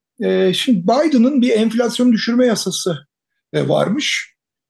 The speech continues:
E, on altı Ağustos iki bin yirmi ikide,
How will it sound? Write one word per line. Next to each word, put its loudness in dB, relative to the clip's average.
E, 0
on 2
altı 0
Ağustos -4
iki 0
bin 4
yirmi 4
ikide, 0